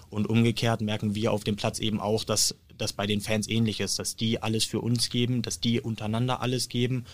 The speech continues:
und, ähm, ja, wie gesagt, es passt halt einfach im Moment mit unserer Atmosphäre, mit der Atmosphäre der Fans super zusammen.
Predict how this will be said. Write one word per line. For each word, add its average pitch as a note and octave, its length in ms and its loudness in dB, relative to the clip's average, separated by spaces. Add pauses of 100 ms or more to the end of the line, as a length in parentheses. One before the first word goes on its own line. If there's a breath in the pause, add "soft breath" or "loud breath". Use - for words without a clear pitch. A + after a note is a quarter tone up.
(340 soft breath)
und, G#2 380 4
ähm, G2+ 300 -2
ja, G2 240 0
wie G2 80 -4
gesagt, G2 260 -4
es - 80 -10
passt - 260 -6
halt G2 120 0
einfach G2+ 260 -6
im - 120 -10
Moment G2+ 500 -4
mit G#2 160 -6
unserer A2 340 2
Atmosphäre, G#2+ 580 0
mit G#2 200 -2
der G2+ 160 2
Atmosphäre G#2 420 -4
der G2+ 120 -2
Fans G#2 380 -4 (280 soft breath)
super A2 300 -4
zusammen. G#2 360 -2